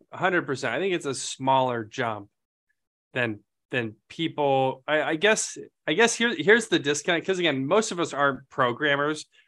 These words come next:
but I think if you actually understood how the, the software is working on the back end, where it's, it's kind of like, I, I think it's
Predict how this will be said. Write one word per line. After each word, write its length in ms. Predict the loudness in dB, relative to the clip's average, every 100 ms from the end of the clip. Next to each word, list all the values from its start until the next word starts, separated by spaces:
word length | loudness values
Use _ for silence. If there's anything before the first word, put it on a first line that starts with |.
| _ -2
but 80 |
I 40 | 0
think 160 | 2
if 100 | 0
you 100 | 2
actually 400 | 4 4 2 -2
understood 460 | -2 -4 -4 -2 -2
how 280 | 0 0 0
the, 100 | -2 -10 _
the 100 | -12
software 460 | -2 -2 0 -2 -2
is 120 | -2
working 360 | -6 -6 -4
on 80 | -4
the 80 | -4
back 360 | -4 -4 -4 -4
end, 340 | -6 -4 -6 -10 _ _ _ _ _ _
where 180 | -4 -2
it's, 160 | -2 -4
it's 200 | -8 0
kind 180 | 2 4
of 80 |
like, 320 | 4 2 2 -6 _ _ _ -20 _
I, 120 | -8 -6
I 40 | -6
think 260 | -4 0
it's 220 | 0 0